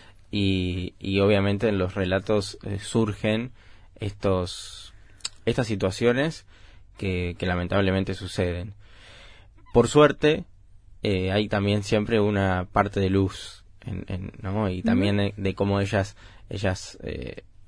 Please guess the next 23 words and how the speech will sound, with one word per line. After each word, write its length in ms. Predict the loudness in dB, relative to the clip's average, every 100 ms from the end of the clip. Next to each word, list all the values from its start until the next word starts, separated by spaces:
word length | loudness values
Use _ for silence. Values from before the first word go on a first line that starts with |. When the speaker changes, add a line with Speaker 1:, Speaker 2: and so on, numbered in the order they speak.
| -20 -20
Speaker 1:
viven 680 | -16 -8 -2 2 6 6
o 100 | 4 4
pueden 360 | 4 6 4
ten-, 260 | 2 0 -2 -2
o, 80 |
o 220 | 0 2 2
esa 180 | 4 2
resiliencia 920 | 2 0 0 2 4 4 2 0 0
que, 240 | 0 -6 -4
que 240 | -6 -4
se 120 | -2 -2
encuentra 640 | 0 2 4 4 4 4
dentro 360 | 4 2 0 2
de 140 | 2
estas 280 | 0 -4 -6
historias, 680 | -4 2 4 4 4 2 -6 -20 -20 -20 -8
eh, 580 | -2 0 0 -2 -4 -6 -6
y 120 | -2
la, 320 | 2 4 2 2
y 80 | 4
la 160 | 6
obra 220 | 8 6
tiene 340 | 4 0 -2